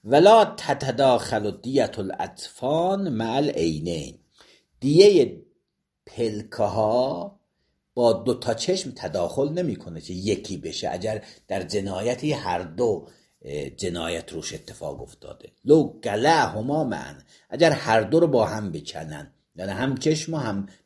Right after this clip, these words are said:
پلک رو. بل تجب علیه دیتان، بر این شخص جانی دو تا دیه، یک دیه برای پلک، یک دیه هم برای چشمها، چون اصل عدم تداخله.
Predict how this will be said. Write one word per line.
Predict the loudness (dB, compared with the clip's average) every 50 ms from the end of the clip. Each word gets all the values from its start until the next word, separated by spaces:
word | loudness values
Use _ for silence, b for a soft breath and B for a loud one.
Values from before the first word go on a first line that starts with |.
| _
پلک | -4 -4 -4 -4 -8 -14
رو. | -20 -20 _ _ _ _ _ _ _ _ _ b b b b b b b b 4
بل | 6 6 6
تجب | 6 4 0 0 0 0 4 4 2 4 4
علیه | 2 2 2 0 -2 -2 -6 -8 -10 -12 -16 _
دیتان، | -12 -10 -10 -10 -10 -14 -18 -20 -20 -20 -20 -20 -20 b b b b b b b b -2
بر | 0 2 2 2
این | 0 -2 -4 -4 -4 -4
شخص | -4 -6 -6 -2 0 2 2 2 2 0 -4 -6 -2 -2
جانی | -2 -2 0 2 4 4 4 4 2 0 -2
دو | 0 2 2 2
تا | 2 0 -4
دیه، | -4 -6 -10 -10 -8 -8 -8 -10 b b b b b -2
یک | -2 -2 -2 -4 -10
دیه | -4 0 0 2
برای | 4 4 4 4 4 4 2 2
پلک، | 0 -4 -2 2 2 4 4 2 0 -4 -8 -14 b b b b b
یک | -2 -2 0 -2 -4 -8
دیه | -2 0 2 2
هم | 2 0 -2 -2
برای | -2 -2 -2 -2 -2 -2 -2 -2 -2 -2 -4 -6 -10 _ _ _
چشمها، | -12 -12 -10 -10 -10 -12 -14 -18 -20 -18 -18 -20 -20 _ _ _ _ _ _ _ _ _ _ _ _ _ _ _
چون | -10 -10 -10 -6 0
اصل | 4 4 4 4 4 2
عدم | 2 4 2 0 0
تداخله. | -4 -6 -8 -6 -6 -6 -6 -6 -8 -12 -14 -14 -14 -16 _